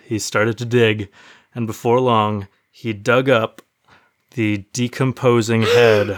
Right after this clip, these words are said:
Speaker 1: of a blonde-haired little girl. Uh,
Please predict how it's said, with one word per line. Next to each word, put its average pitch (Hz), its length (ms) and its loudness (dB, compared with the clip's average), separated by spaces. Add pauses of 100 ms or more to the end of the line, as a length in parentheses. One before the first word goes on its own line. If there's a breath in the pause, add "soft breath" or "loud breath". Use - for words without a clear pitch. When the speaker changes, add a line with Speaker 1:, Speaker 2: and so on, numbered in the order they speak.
(120)
Speaker 1:
of 107 300 -8
a 101 240 -2
blonde-haired 107 880 -2
little 104 260 -4
girl. 101 560 -6 (720 soft breath)
Uh, 92 300 -14